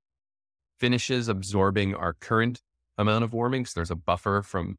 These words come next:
slowly diffusing into the ocean, plus a bit more. It's around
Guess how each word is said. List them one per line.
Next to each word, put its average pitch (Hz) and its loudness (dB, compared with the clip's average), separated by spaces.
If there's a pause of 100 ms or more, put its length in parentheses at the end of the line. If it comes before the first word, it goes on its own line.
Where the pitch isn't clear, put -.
(200)
slowly 90 0
diffusing 95 -4
into 98 -2
the 101 0
ocean, 113 -4 (400)
plus 104 0
a 107 0
bit 98 2
more. 92 0
It's - -10
around 98 0